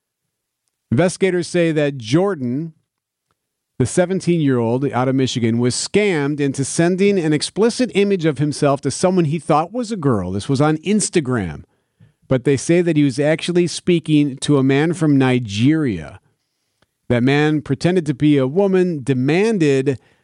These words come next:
that he give him some photos, explicit photos, and when Jordan shared those photos,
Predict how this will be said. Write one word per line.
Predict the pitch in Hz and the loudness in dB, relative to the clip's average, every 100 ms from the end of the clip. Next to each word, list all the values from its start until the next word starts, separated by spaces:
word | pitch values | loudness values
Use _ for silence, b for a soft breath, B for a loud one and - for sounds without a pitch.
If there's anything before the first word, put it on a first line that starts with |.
| _ | _
that | 139 143 117 | 0 0 2
he | 165 165 | 2 2
give | 135 160 147 | 0 0 -2
him | 156 165 160 156 | -2 0 0 -2
some | 131 - 143 131 123 120 107 - _ _ _ _ - | -4 0 2 2 2 0 -4 -12 _ _ _ _ 0
photos, | 214 196 190 190 180 135 | 2 4 4 2 0 -2
explicit | 135 - 196 185 190 | -4 -2 0 2 0
photos, | 156 185 180 170 170 160 | 0 2 2 4 2 0
and | 151 139 | 0 0
when | 147 156 147 131 | 2 2 2 0
Jordan | 123 160 170 156 | 0 2 2 -2
shared | 139 196 214 196 | -2 0 0 0
those | 151 139 - | 0 -2 -2
photos, | 170 151 147 147 147 | 0 2 0 0 -2